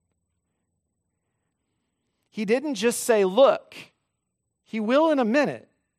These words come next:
but that's not where he started. He didn't just say, "Look at me." What did he do? He let them work out their problem.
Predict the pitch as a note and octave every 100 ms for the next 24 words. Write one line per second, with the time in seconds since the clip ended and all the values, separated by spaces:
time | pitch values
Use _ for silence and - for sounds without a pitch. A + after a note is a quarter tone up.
0 | _ _ _ _ _ _ _ _ D#3+ C#4+
1 | - D4+ D4 F#3 D#3+ D3+ A3+ G3 G2 -
2 | _ _ _ _ _ _ _ _ _ _
3 | _ _ _ _ _ - C#4+ E4+ C#4 C4+
4 | E4+ F4+ D4 F3+ B2+ F#2+ _ _ _ _
5 | _ _ _ _ _ _ _ _ _ _
6 | _ _ B3+ D#4 C4+ A3+ C#4+ D#4 D#3+ F#2
7 | _ _ _ _ _ _ _ _ _ _
8 | _ _ - C4 B3+ D#4 F4 C#4+ A#3 B3
9 | A#3+ A#3 A3 G#3+ - E3+ B2+ C3 C3